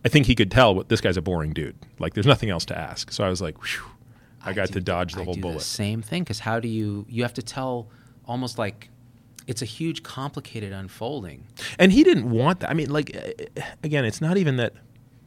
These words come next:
Speaker 1: I don't know what it is about, I don't know why it is. Like, it doesn't ma-, it's not, it's not because there, there is no circumstance. Like, the other place where I will be equally dodgy is at, like, the parties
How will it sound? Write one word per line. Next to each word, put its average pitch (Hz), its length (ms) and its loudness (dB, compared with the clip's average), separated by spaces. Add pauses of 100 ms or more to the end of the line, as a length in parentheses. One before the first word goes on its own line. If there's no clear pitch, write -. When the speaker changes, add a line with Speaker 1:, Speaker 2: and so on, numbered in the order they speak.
(1000)
Speaker 1:
I 160 60 2
don't 180 80 6
know 175 80 8
what 175 120 6
it 147 80 6
is 127 120 6
about, 107 300 2
I 127 40 4
don't 160 120 4
know 156 80 4
why 120 220 4
it 120 100 4
is. 104 200 2
Like, 131 160 2
it - 60 6
doesn't 196 240 8
ma-, 151 100 4
it's 147 200 2
not, 160 140 2
it's 156 120 0
not 165 160 2
because 139 500 4 (1000)
there, 165 180 10
there 165 180 10
is 143 140 10
no 147 360 8
circumstance. 123 500 2
Like, 113 100 4
the 131 80 6
other 170 120 6
place 120 400 2
where 110 120 2
I 104 80 4
will 104 200 4
be 113 280 -2
equally 117 460 2
dodgy 101 640 -2 (240)
is 104 160 0
at, 95 180 2
like, 90 300 -4
the 95 80 -2
parties 101 600 0